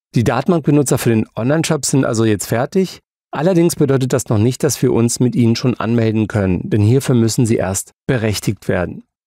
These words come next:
Ja, in diesem Video habe ich Ihnen jetzt erklärt, dass bei der Oracle Database schlichtweg alles wie zum Beispiel Datenbanktabellen, Views, Indexes und so weiter als Objects bezeichnet werden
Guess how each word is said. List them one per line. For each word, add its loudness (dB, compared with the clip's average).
Ja, 2
in 0
diesem 2
Video 4
habe 0
ich -4
Ihnen 4
jetzt 0
erklärt, -2
dass -2
bei -2
der -2
Oracle 0
Database 0
schlichtweg -2
alles 2
wie 2
zum 0
Beispiel 0
Datenbanktabellen, 0
Views, 2
Indexes 0
und 2
so -2
weiter -4
als -8
Objects -4
bezeichnet -2
werden 2